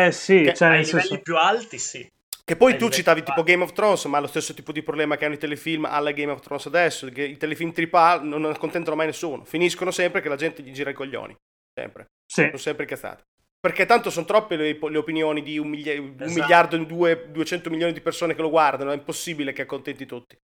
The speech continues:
Speaker 1: È
Speaker 2: Ma
Speaker 1: proprio impossibile.
Speaker 2: poi,
Speaker 1: E
Speaker 2: cioè,
Speaker 1: quindi
Speaker 2: sta cambiando il paradigma sia, cioè, proprio il mo-, il mo-, nel senso di modello, sia nei videogiochi che nelle serie T V, perché adesso, appunto, Netflix ti è abituato che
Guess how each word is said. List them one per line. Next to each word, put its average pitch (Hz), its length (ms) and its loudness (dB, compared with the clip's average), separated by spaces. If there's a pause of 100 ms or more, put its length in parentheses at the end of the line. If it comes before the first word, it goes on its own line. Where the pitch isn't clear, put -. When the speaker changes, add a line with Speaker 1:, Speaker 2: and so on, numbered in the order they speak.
(140)
Speaker 1:
È 165 140 0
Speaker 2:
Ma 170 120 8
Speaker 1:
proprio 165 40 8
impossibile. 262 480 12
Speaker 2:
poi, 226 260 12
Speaker 1:
E 143 100 -2
Speaker 2:
cioè, 196 120 10
Speaker 1:
quindi 147 160 8
Speaker 2:
sta 151 180 0
cambiando 165 480 6
il 165 120 6
paradigma 170 560 8
sia, 147 760 10
cioè, 139 140 4
proprio 143 240 4
il 139 40 4
mo-, 147 120 4
il 147 240 2
mo-, 139 220 0
nel 135 200 -6
senso 139 240 -4
di 139 160 2
modello, 139 460 4
sia 156 160 0
nei 156 120 4
videogiochi 160 480 8
che 135 140 2
nelle 127 240 -2
serie 127 220 0
T 123 120 -4
V, 196 200 12
perché 131 400 2
adesso, 147 500 8
appunto, 143 600 4
Netflix 156 460 4
ti - 80 4
è - 20 8
abituato 143 560 6
che 131 640 8